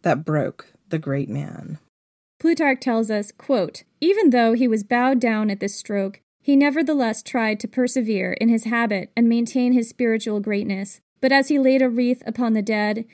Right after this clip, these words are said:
Speaker 2: he was vanquished by his anguish at the sight, so that he broke out into wailing and shed a multitude of tears, although he had never done any such thing in all his life before."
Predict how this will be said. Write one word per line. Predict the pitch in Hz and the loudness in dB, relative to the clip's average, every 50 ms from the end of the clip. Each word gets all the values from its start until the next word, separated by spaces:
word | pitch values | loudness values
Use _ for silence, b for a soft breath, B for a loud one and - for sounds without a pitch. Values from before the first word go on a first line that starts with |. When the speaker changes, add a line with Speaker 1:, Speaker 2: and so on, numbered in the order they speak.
| b b b | b b b
Speaker 2:
he | - 254 | 0 2
was | 254 269 233 | 2 2 2
vanquished | 226 208 240 240 240 240 233 226 208 190 196 - - - | 2 2 2 2 2 2 0 0 -2 -2 -2 -4 -10 -16
by | - - - 226 | -8 -4 0 0
his | 233 240 220 - | 2 2 0 0
anguish | - 233 233 226 202 196 180 175 - - | 0 0 0 2 0 -2 -4 -4 -6 -8
at | 202 - | -8 -8
the | 208 | -8
sight, | 196 - 233 214 208 - - - _ _ _ _ - | -6 -4 -4 -4 -4 -4 -6 -10 _ _ _ _ -6
so | - - 254 | -2 2 2
that | 240 233 247 | 4 4 4
he | 277 254 | 2 4
broke | 214 254 247 247 233 | 4 4 2 4 4
out | 269 247 247 240 | 2 2 2 2
into | - 247 240 262 247 | 2 2 2 2 0
wailing | 208 220 214 208 208 202 202 196 196 196 202 - _ _ _ | 0 0 0 0 0 -2 -2 -2 -2 -4 -6 -8 _ _ _
and | - 240 247 | -2 -2 0
shed | - - 277 262 | 2 2 2 4
a | 262 254 | 6 6
multitude | 254 240 240 240 233 233 208 - 226 214 196 | 6 6 4 2 -2 -4 -4 -2 -2 -2 -2
of | 190 190 - | -2 -6 -10
tears, | - - 220 220 196 190 185 185 190 196 - _ _ | -8 -4 -4 -2 -2 -2 -4 -4 -6 -8 -12 _ _
although | - 240 240 220 262 | 0 2 2 4 4
he | 254 262 269 262 | 4 4 4 4
had | 254 226 | 4 4
never | 240 247 247 240 262 | 4 4 2 2 2
done | 240 254 247 240 233 | 2 2 0 0 0
any | - 247 254 262 254 | 0 2 2 2 2
such | 247 - 208 202 - | 0 -2 -6 -6 -6
thing | - - 208 208 202 185 | -6 -4 -4 -4 -2 -2
in | - 233 - - | -4 -4 -2 -2
all | 233 226 226 220 | 0 0 2 2
his | 196 208 185 - | 0 -2 -2 -2
life | 208 196 185 185 - _ | -4 -4 -4 -4 -6 _
before." | - 208 202 - - 214 190 170 - - - 208 | -8 -8 -6 -4 -4 -4 -4 -4 -6 -8 -12 -12